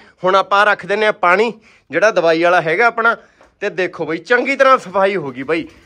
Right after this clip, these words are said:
ਆਹ ਖਾਨੇ ਖੂਨੇ ਵੀ ਸਾਫ਼ ਕਰਤੇ, ਜਮਾਂ ਗੱਲ ਬਣਾਤੀ, ਸਾਰੀ ਕਲੀ ਨਿਕਲ ਗਈ ਬਈ ਜਿਹੜੀ ਵਿੱਚ ਪਾਈ ਸੀ ਆਪਾਂ।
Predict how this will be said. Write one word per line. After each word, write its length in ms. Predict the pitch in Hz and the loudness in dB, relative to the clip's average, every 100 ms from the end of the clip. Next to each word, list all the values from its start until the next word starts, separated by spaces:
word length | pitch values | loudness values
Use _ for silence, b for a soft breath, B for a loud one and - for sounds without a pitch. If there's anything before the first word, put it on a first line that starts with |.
| b b | b b
ਆਹ 100 | 190 | -4
ਖਾਨੇ 360 | 196 180 180 180 | -2 -2 -2 -4
ਖੂਨੇ 380 | 165 170 185 202 | -4 -4 -4 -4
ਵੀ 120 | 220 | -6
ਸਾਫ਼ 320 | - 156 151 | -2 -2 -2
ਕਰਤੇ, 440 | 160 147 196 202 B B B B - | -4 -4 -4 -6 B B B B -6
ਜਮਾਂ 320 | 160 240 254 | 0 4 4
ਗੱਲ 260 | 196 175 170 | 6 4 4
ਬਣਾਤੀ, 420 | 160 139 - 104 - b b b - | 2 0 -4 -18 -20 b b b -12
ਸਾਰੀ 240 | - 185 247 | 2 2 4
ਕਲੀ 300 | - 214 214 | 2 2 2
ਨਿਕਲ 280 | 175 165 170 | 0 0 0
ਗਈ 140 | 170 | 0
ਬਈ 160 | 160 165 | 0 0
ਜਿਹੜੀ 240 | 165 170 | 0 -2
ਵਿੱਚ 220 | 170 160 | -4 -6
ਪਾਈ 240 | 147 143 131 | 0 2 2
ਸੀ 140 | 143 | -2
ਆਪਾਂ। 280 | 131 143 | -2 0